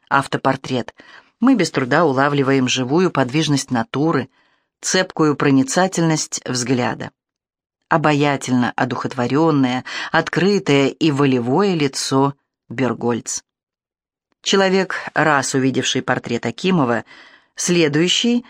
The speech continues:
выделит из тысячи других. Художник очень индивидуальный, с резко очерченным своим художественным мышлением,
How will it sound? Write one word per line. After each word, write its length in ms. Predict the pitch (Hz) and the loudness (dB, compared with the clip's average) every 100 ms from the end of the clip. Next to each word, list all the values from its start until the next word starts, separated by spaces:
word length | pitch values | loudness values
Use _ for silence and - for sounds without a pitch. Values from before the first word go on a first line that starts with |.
| - _ | -20 _
выделит 560 | 147 151 160 151 180 - | 0 2 2 2 -2 -2
из 240 | 165 160 | -6 -6
тысячи 420 | - 127 - 131 | -4 -4 -4 -4
других. 540 | 127 135 120 113 104 - _ _ _ _ - _ | -2 -2 -2 -6 -10 -18 _ _ _ _ -20 _
Художник 580 | 240 226 220 196 - - | 0 2 2 0 -2 -2
очень 380 | 170 180 180 156 | 0 2 0 0
индивидуальный, 880 | 147 139 135 131 127 123 117 117 - _ _ - - | 2 2 2 0 0 -2 -4 -6 -8 _ _ -18 -10
с 120 | - | -2
резко 400 | 170 180 - 208 | 0 0 2 0
очерченным 640 | 208 - 135 - 165 175 | 2 0 0 0 0 0
своим 360 | 165 143 143 139 - - | 2 2 2 0 -4 -4
художественным 840 | 175 147 143 170 160 - 135 131 | 0 2 2 2 0 0 2 4
мышлением, 800 | 127 123 - 135 170 151 120 | 2 0 -2 0 2 2 0